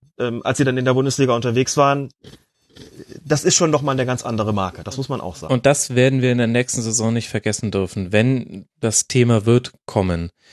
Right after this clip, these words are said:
Speaker 2: Wie schlägt sie sich in einzelnen Spielern da? Werden wir nicht vergessen dürfen, es hat sich eigentlich noch fast jeder schwer getan der ersten Liga. Aber doch schön,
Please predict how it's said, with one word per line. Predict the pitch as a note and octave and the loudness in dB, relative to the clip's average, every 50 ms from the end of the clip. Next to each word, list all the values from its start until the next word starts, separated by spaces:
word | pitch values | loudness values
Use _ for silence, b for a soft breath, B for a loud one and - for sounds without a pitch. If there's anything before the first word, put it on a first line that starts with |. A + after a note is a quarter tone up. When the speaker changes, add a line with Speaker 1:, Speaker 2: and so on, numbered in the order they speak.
| b b b | b b b
Speaker 2:
Wie | - - G2+ A2 A#2 A2+ A#2 A#2+ - | -10 -10 -4 -2 0 2 2 2 0
schlägt | - - - A2+ A2 - - | -2 0 2 2 2 2 -2
sie | - | -4
sich | G2+ G2+ G#2 G2 | -2 -2 -2 -2
in | - G2+ | -2 -4
einzelnen | - - G2 - G#2+ G2 | -4 -4 -4 -4 -4 -6
Spielern | - - A#2 G#2 G#2 G2 G2 | -4 -4 -2 0 0 0 0
da? | F#2+ F#2 G2 G2 - - | 0 0 0 0 -2 -4
Werden | G2+ A2 A#2 A#2 A2+ A#2+ A#2 | -6 -2 0 0 0 2 0
wir | A2 A2+ | 2 2
nicht | C3 D3 - - | 2 0 0 -2
vergessen | - A#2 - A2+ - - A#2 G2+ | -2 0 0 0 0 0 -2 0
dürfen, | A2 G#2+ G#2 - A#2 A2 - - | 0 -2 -2 -2 -8 -8 -6 -8
es | G#2 - - - - _ _ _ _ | -6 -6 -6 -8 -8 _ _ _ _
hat | _ B2+ B2 - | _ -2 -2 0
sich | - B2+ A2+ - - - | 0 0 0 -2 -2 0
eigentlich | A2+ A2+ A#2+ B2 B2 A#2 A#2+ - | 2 2 4 4 2 -2 -2 0
noch | - A2 - | -2 -2 -2
fast | - - C3 A#2 - - - | 0 -2 -2 -2 -2 -6 -2
jeder | A#2 A2+ - A#2 G2 | -2 0 2 2 0
schwer | - - - G2 F#2+ | 0 0 0 -2 0
getan | F2 G2 - G#2 F#2+ F#2+ | -2 -4 -4 -4 -2 -2
der | F#2+ F2+ | -2 -2
ersten | - G2 - - - - G#2+ | -2 -4 -6 -6 -8 -6 -6
Liga. | G#2 G#2 A2+ A#2 B2 D3 B B B B B B B B B B B | -4 -2 0 -2 -2 -2 B B B B B B B B B B B
Aber | - B2+ B2+ C#3+ | 0 2 4 4
doch | C#3 D3+ D#3 D3+ - - - _ _ | 4 4 2 2 -2 -10 -16 _ _
schön, | - - - - E3 G3 A3+ B3 B3+ A3+ F#3 | -4 0 2 4 4 6 4 2 0 -4 -8